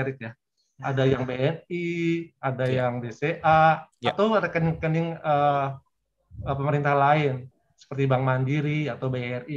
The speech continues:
Speaker 1: gitu. Nah, apabila memang penyedia seperti itu dan memang barangnya itu sangat kita butuhkan gitu,
Speaker 2: Hmm.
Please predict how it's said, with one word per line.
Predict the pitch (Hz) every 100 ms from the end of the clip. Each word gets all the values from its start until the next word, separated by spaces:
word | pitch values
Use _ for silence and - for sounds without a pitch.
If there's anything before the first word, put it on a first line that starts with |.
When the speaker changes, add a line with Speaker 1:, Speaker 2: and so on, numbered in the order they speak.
| 127
Speaker 1:
gitu. | - _ _ _ _ 143
Nah, | 131 - _ -
apabila | 156 165 160 170
memang | 170 170 165 165
penyedia | 165 160 160 165
seperti | - 160 165 147
itu | - 180
dan | 156 147
memang | 147 156 160 143
barangnya | 139 143 147 143 143
itu | 147 143 143 - _ _ -
sangat | 143 139 156
kita | 156
butuhkan | 139 135 135 131 - 147 135 151
gitu, | 131 - 117 -
Speaker 2:
Hmm. | 131